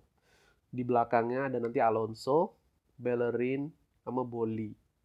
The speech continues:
Tiga, gue pakai tiga back. Alonso, Bellerin, sama Boli. Habis itu di lini tengahnya gue akan tetap, gue akan pakai Moutinho,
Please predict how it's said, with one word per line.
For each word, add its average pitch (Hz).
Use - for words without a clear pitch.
Tiga, 127
gue 113
pakai 123
tiga 113
back. 104
Alonso, 113
Bellerin, 123
sama 120
Boli. 113
Habis 117
itu 156
di 117
lini 117
tengahnya 113
gue 127
akan 127
tetap, 123
gue 139
akan 147
pakai 123
Moutinho, 117